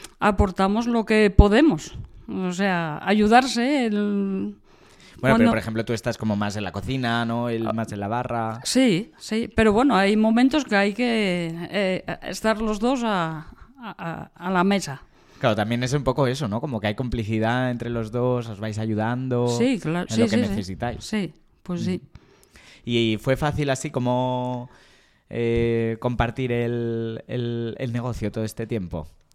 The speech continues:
Speaker 2: ¿O hubo momentos así?
Speaker 1: Bueno, hay momentos, ¿eh? Que
Speaker 2: <laughs>
Speaker 1: te
Speaker 2: Hay roces.
Speaker 1: enfrentas, que, claro, sí.
Speaker 2: También con el estrés.
Speaker 1: Sí, pues sí, sí, sí, sí.
Speaker 2: Claro.
Speaker 1: Mm.
Speaker 2: Y, a ver, ¿por qué el nombre de, de Bar Modesto?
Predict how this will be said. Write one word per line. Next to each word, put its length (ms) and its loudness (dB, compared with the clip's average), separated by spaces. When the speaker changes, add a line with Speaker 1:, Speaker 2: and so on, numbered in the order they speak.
Speaker 2:
¿O 120 0
hubo 120 0
momentos 480 -4
así? 800 -6
Speaker 1:
Bueno, 340 2
hay 360 -2
momentos, 520 2
¿eh? 160 -2
Que 100 0
Speaker 2:
<laughs> 20 -4
Speaker 1:
te 100 -4
Speaker 2:
Hay 120 4
roces. 160 4
Speaker 1:
enfrentas, 520 4
que, 640 2
claro, 460 -2
sí. 220 -4
Speaker 2:
También 260 0
con 120 2
el 140 -2
estrés. 760 -2
Speaker 1:
Sí, 340 -2
pues 140 -4
sí, 240 -2
sí, 160 -4
sí, 180 -2
sí. 220 -4
Speaker 2:
Claro. 280 -10
Speaker 1:
Mm. 120 0
Speaker 2:
Y, 460 2
a 100 0
ver, 160 0
¿por 160 -2
qué 80 -4
el 120 -2
nombre 320 2
de, 520 -2
de 140 -2
Bar 200 0
Modesto? 560 -6